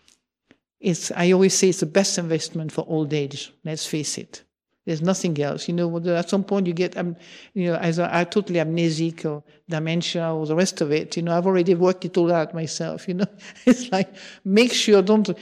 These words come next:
don't have to do Sudoku forever. You know, people do, they try to get their mind active and so on.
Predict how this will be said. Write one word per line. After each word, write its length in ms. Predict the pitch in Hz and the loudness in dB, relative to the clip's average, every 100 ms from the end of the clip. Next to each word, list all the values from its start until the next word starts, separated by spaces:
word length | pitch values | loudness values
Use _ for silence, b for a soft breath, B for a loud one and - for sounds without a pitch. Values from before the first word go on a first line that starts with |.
| B - | B 0
don't 120 | 277 | 2
have 80 | 285 | 4
to 100 | 202 | 2
do 120 | 190 | 2
Sudoku 580 | - 190 180 190 - 160 | 0 0 2 0 -2 -4
forever. 480 | 165 165 160 151 151 | 0 0 0 -2 -2
You 160 | 170 | -2
know, 240 | 165 165 165 | -2 -4 -4
people 340 | 165 160 165 | -6 -6 -6
do, 300 | 156 165 165 | -6 -8 -6
they 200 | 165 170 | -4 -4
try 260 | 170 170 165 | 0 2 2
to 120 | 165 | 2
get 160 | 160 160 | 0 0
their 100 | 160 | 2
mind 200 | 175 160 | 4 2
active 360 | 165 - 165 | 0 -2 -2
and 120 | 160 | -4
so 220 | 156 175 160 | -6 -4 -4
on. 180 | 180 | -4